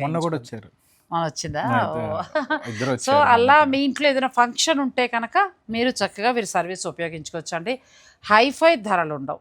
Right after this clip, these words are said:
Speaker 2: మనకు అనుకూలంగా మన బడ్జెట్లో చాలా చక్కగా చేస్తారు వీరు. So, ఇక మనం వీడియోలోకి వెళ్ళిపోదామండి. ఈరోజు అన్నీ కూడా నాతో ముందే చెప్పాడు రాజశేఖర్, మనం అన్నీ కూడా మంచి సాఫ్ట్ పట్టు ఇద్దామండి. వచ్చేది బోనాలు, అలాగే శ్రావణ మాసం
Speaker 1: శ్రావణ మాసం.
Speaker 2: కాబట్టి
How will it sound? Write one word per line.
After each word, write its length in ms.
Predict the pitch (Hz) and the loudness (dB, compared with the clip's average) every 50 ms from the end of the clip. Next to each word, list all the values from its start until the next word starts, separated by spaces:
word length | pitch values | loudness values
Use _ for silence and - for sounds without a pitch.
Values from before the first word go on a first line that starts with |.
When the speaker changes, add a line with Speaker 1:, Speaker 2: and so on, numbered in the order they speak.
| _ _ - | _ _ -8
Speaker 2:
మనకు 360 | 170 180 190 220 262 262 254 | -2 -2 0 0 0 0 0
అనుకూలంగా 680 | 226 208 208 185 - 185 160 156 151 143 - 156 - - - | -2 -2 -2 -4 -4 -6 -4 -4 -6 -6 -8 -10 -10 -10 -10
మన 320 | 160 165 175 185 220 294 | -2 0 2 4 4 2
బడ్జెట్లో 640 | 269 240 220 180 151 - 165 151 - - 151 - - _ - 175 | 4 4 2 2 0 -6 -8 -8 -6 -8 -10 -10 -10 _ -4 -4
చాలా 140 | 170 165 - 170 | -4 -4 -4 -6
చక్కగా 340 | 151 - - - 185 202 240 | -8 -8 -8 -8 -2 0 0
చేస్తారు 500 | 233 180 170 143 - - - 143 131 131 | 0 0 -4 -8 -8 -10 -10 -10 -10 -10
వీరు. 200 | 131 123 127 151 _ _ _ _ _ - _ - | -12 -14 -16 -16 _ _ _ _ _ -20 _ -6
So, 100 | - 226 | -4 -2
ఇక 200 | 220 214 214 202 | -2 -2 2 4
మనం 480 | 185 180 175 175 175 175 170 165 - - 170 | 4 4 4 2 0 0 -2 -4 -8 -10 -2
వీడియోలోకి 520 | 180 214 240 233 254 240 240 226 - 170 | 0 0 2 4 4 4 4 2 0 -2
వెళ్ళిపోదామండి. 680 | 156 151 - 170 156 156 147 143 143 147 170 277 320 - _ _ _ _ _ - | -8 -6 -4 -4 -2 -2 -2 -2 -4 -4 -6 -6 -6 -8 _ _ _ _ _ -6
ఈరోజు 260 | 190 196 202 202 220 | -2 -2 0 2 0
అన్నీ 220 | 214 202 208 240 240 | 0 0 0 -4 -2
కూడా 180 | - 247 262 | 0 -2 0
నాతో 300 | 262 262 240 233 - 254 | 4 4 2 4 2 -2
ముందే 300 | 226 226 226 233 240 302 | -4 -2 -2 -2 0 0
చెప్పాడు 380 | 294 240 254 233 - 226 214 175 | 0 -2 -4 0 4 2 4 4
రాజశేఖర్, 540 | 170 170 170 156 - - 175 - - 190 202 | 4 0 0 0 -2 -8 -8 -6 -4 -4 -2
మనం 140 | 208 185 | 0 0
అన్నీ 220 | 175 170 170 202 208 | 0 0 -2 -4 -6
కూడా 380 | - 226 208 240 254 247 240 | -6 -2 2 2 4 4 2
మంచి 380 | 233 214 196 190 175 - 220 208 | 0 -2 -6 -10 -8 -8 -8 -8
సాఫ్ట్ 460 | - - 208 202 214 208 - - 190 | -4 2 4 4 4 4 0 -4 -4
పట్టు 200 | 226 214 - 196 | -4 -4 -4 -10
ఇద్దామండి. 540 | 175 160 185 185 180 175 170 170 214 247 240 _ _ _ _ _ _ _ _ - | -8 2 2 2 2 2 -4 -4 -6 -8 -8 _ _ _ _ _ _ _ _ -6
వచ్చేది 500 | 180 175 - - 226 220 196 208 196 185 | -6 -6 -2 0 0 0 0 0 -4 -4
బోనాలు, 640 | 170 180 170 175 185 202 202 208 214 220 240 254 - _ _ _ _ _ _ - | 0 0 2 2 4 4 4 2 2 2 -2 -4 -6 _ _ _ _ _ _ -6
అలాగే 260 | 170 160 160 147 160 | -2 -2 -2 -4 -4
శ్రావణ 320 | 156 - - 160 156 160 160 | -8 -2 2 4 4 4 2
మాసం 220 | 156 151 143 147 | 0 -4 -6 -4
Speaker 1:
శ్రావణ 120 | - 156 139 | -6 -6 -4
మాసం. 0 | |
Speaker 2:
కాబట్టి 460 | 160 147 147 147 147 - 277 330 320 | -2 -2 -2 -2 -4 -4 -8 -10 -10